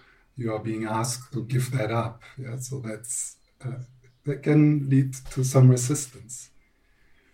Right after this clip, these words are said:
Also, sometimes we have that concept that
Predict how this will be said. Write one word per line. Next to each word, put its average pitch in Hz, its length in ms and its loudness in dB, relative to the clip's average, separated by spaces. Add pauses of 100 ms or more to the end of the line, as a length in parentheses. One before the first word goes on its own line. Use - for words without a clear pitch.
(840)
Also, 127 840 4 (1160)
sometimes 131 680 6
we 123 140 0
have 123 380 -4
that 113 400 -4 (2750)
concept 143 680 0
that 110 480 -8